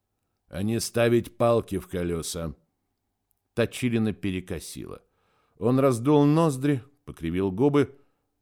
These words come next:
но встретил предупреждающий взгляд Левенцова и говорить ничего не стал.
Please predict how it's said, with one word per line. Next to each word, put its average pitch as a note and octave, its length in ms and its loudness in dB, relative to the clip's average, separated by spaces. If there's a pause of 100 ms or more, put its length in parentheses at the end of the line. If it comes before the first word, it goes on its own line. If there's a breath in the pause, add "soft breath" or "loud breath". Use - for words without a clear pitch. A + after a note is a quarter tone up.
но C#3 220 0
встретил E3 540 0
предупреждающий B2+ 920 0
взгляд G2 420 -4
Левенцова F#2 560 -2
и - 160 -8
говорить G#2 440 -4
ничего G#2 440 -6
не F2+ 120 -6
стал. - 420 -14